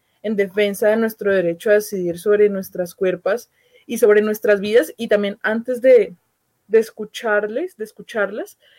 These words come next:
eh, les, les recuerdo así las preguntas muy específicas pa' que estén ahí comentándonos, no importa si es el ya grabado,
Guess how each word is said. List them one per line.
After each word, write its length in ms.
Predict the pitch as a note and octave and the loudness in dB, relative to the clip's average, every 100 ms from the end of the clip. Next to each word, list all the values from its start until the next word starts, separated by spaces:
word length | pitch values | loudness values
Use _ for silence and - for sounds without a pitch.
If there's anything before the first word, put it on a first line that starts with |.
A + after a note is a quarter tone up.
| _ _ _ _ | _ _ _ _
eh, 420 | A3 G#3+ G#3 G3+ G3 | 2 4 4 2 -2
les, 280 | G3 F#3+ | -6 -6
les 140 | G3 F#3+ | -6 -6
recuerdo 500 | F3 F3 F#3 F#3 G3+ | -6 -10 -10 -4 -2
así 180 | G#3 G#3+ | -2 -4
las 160 | G#3 G#3+ | -8 -6
preguntas 440 | A3 G3 F3+ F3+ | -6 -6 -8 -10
muy 140 | F#3+ G3+ | -8 -10
específicas 600 | - G#3+ F3+ F#3 G3+ - | -6 -6 -6 -6 -6 -4
pa' 160 | G#3 | -4
que 80 | G#3 | -4
estén 280 | G#3 F3+ F3 | -6 -6 -4
ahí 420 | F3+ A3+ A3+ G#3+ | 0 0 -2 -2
comentándonos, 880 | - A3+ G#3+ G#3 F3+ F3+ A3 D4 A#3+ | -2 0 0 0 0 2 0 -2 -2
no 80 | F#3+ | -4
importa 500 | G3 G#3 G#3 G3+ G#3 | 0 2 2 0 -2
si 240 | - G3 | -2 -2
es 200 | F3 F3 | -2 -2
el 200 | F#3 F3+ | -4 -2
ya 460 | F#3+ F#3+ F#3+ F#3+ F#3+ | 0 2 2 0 -2
grabado, 680 | F#3 F#3+ G3 G#3 A#3 D4 | -2 -2 0 0 0 0